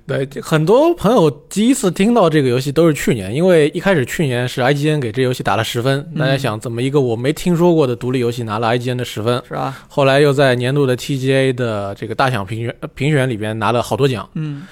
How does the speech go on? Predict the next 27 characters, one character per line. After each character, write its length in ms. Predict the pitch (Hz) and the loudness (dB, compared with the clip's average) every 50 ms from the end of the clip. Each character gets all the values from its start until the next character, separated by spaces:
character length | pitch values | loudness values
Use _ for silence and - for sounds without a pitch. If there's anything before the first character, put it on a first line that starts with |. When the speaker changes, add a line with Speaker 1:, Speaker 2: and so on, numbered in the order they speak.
| - - - - - _ _ - | -20 -20 -20 -20 -20 _ _ -4
Speaker 1:
呃， 300 | - 143 139 139 139 139 139 - | 0 2 2 2 2 0 0 0
但 140 | 233 240 | 0 0
是 260 | 214 - 208 190 180 170 | 2 2 4 4 4 4
当 220 | 170 220 240 294 | 4 2 0 0
时 220 | - - - 143 143 | -2 -4 -2 -2 0
大 160 | - 170 151 | 2 2 4
家 200 | 156 156 165 160 | 4 4 4 4
很 200 | 147 - 127 113 | 2 0 -4 0
多 120 | 120 190 | 2 2
人 160 | 175 160 165 170 | 4 4 2 0
获 300 | - - - - 208 151 | -2 -6 -2 0 0 2
得 120 | 139 175 | 4 2
兴 280 | 170 - - 349 202 147 | 0 2 0 0 0 2
趣 140 | - 131 | 0 -2
之 80 | 123 143 | -4 0
后 120 | 156 151 | -2 0
再 120 | 143 165 147 | 0 0 0
去 100 | 147 156 | 0 -2
看 260 | - - - 208 147 | -4 -2 -2 0 0
一 60 | 127 | 0
看， 160 | 127 135 127 | -2 -4 -4
发 160 | - - 131 131 | -2 -2 -2 0
觉 140 | 127 127 | 0 -2
这 100 | 123 - | -2 -2
个 80 | 135 120 | -4 -4
游 140 | 107 110 120 | -4 -4 -6
戏 280 | 117 - 120 113 - | -6 -8 -12 -12 -12